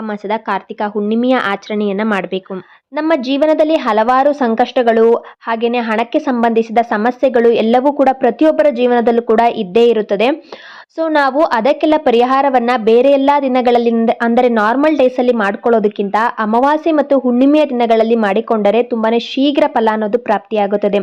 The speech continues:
ಅಮಾವಾಸ್ಯೆ ಮತ್ತು ಹುಣ್ಣಿಮೆಯ ದಿನಕ್ಕೆ ತುಂಬಾನೇ ಶಕ್ತಿ ಇರುತ್ತೆ ಅಂತ ಹೇಳ್ತಾರೆ. ಹಾಗಾಗಿ ಅಂತಹ ದಿನಗಳಲ್ಲಿ ನಮ್ಮ ಸಮಸ್ಯೆಗಳಿಗೆ ನಾವು ಕೆಲವೊಂದು ಪರಿಹಾರಗಳನ್ನ ಮಾಡಿಕೊಳ್ಳುವುದರಿಂದ ದುಪ್ಪಟ್ಟು ಶುಭ ಫಲಗಳು ದೊರೆಯುತ್ತವೆ, ಹಾಗೇನೆ ಶೀಘ್ರ ಫಲ ಅನ್ನೋದು ಪ್ರಾಪ್ತಿಯಾಗುತ್ತದೆ.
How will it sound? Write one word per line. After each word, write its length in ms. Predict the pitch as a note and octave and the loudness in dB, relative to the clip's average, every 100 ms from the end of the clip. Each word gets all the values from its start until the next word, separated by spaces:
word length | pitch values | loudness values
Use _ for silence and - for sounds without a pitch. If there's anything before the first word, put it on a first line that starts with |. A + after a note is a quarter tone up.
| - _ _ _ _ | -6 _ _ _ _
ಅಮಾವಾಸ್ಯೆ 520 | G#3+ A3+ B3+ C#4+ C#4+ D4+ | -6 -2 0 0 -2 -2
ಮತ್ತು 260 | C#4 C#4+ | -2 0
ಹುಣ್ಣಿಮೆಯ 460 | B3+ A#3+ B3 C4 B3 | 0 0 2 2 2
ದಿನಕ್ಕೆ 340 | A3 A3+ C4+ | 0 0 -2
ತುಂಬಾನೇ 360 | C#4 A3+ A3+ A#3+ | -2 0 0 -2
ಶಕ್ತಿ 440 | A#3+ G#3 - C4+ | -4 -6 -8 -6
ಇರುತ್ತೆ 320 | C4+ B3 A#3+ | -2 -2 -2
ಅಂತ 140 | A3 A3 | -4 -4
ಹೇಳ್ತಾರೆ. 400 | A3 G#3+ G#3+ G#3 | -4 -4 -2 -2
ಹಾಗಾಗಿ 600 | G#3 G#3 G#3 A3 C4 B3+ | 0 -2 -2 0 0 0
ಅಂತಹ 360 | C4 G#3+ B3 B3+ | -2 0 -2 0
ದಿನಗಳಲ್ಲಿ 500 | B3 A#3 A#3 A#3 A#3 | 0 0 2 0 0
ನಮ್ಮ 220 | A#3+ G#3+ G#3+ | 0 -2 -2
ಸಮಸ್ಯೆಗಳಿಗೆ 760 | G#3 G3 A3 D4 C#4 C4 B3+ | -4 -4 -2 0 0 0 0
ನಾವು 280 | A#3 G#3+ A3+ | 0 0 -2
ಕೆಲವೊಂದು 440 | A3+ G#3 G#3+ A#3+ | -4 -2 -2 -2
ಪರಿಹಾರಗಳನ್ನ 720 | B3+ G3+ G#3+ A3+ C4 C4 C4+ C4 | 0 0 0 0 0 0 0 0
ಮಾಡಿಕೊಳ್ಳುವುದರಿಂದ 840 | B3 G3 A3+ A3+ A3 G3+ G#3 G3+ G#3+ C4+ - - - - A#3 | -2 -2 -2 -2 -2 -2 -2 0 0 -2 -8 -20 -20 -16 -14
ದುಪ್ಪಟ್ಟು 440 | A#3 E4 D#4+ F4 | -4 -4 -2 -4
ಶುಭ 200 | E4+ C4 | -2 -2
ಫಲಗಳು 460 | C4+ C4 B3+ B3+ A#3 | 0 0 2 2 2
ದೊರೆಯುತ್ತವೆ, 460 | A3+ A#3 A3+ A#3 | 2 0 0 -2
ಹಾಗೇನೆ 440 | C#4+ B3+ G#3+ A#3 C#4 | 0 -2 -2 -2 -2
ಶೀಘ್ರ 380 | - C#4+ C#4 C#4 | -2 -2 2 0
ಫಲ 220 | C4 A#3 A3+ | 2 0 0
ಅನ್ನೋದು 300 | G#3+ G#3 C#4 | -2 -2 0
ಪ್ರಾಪ್ತಿಯಾಗುತ್ತದೆ. 960 | B3 A3 A3 A3 G3+ G3+ G3+ G3+ - | 0 0 0 0 0 -2 -2 -4 -6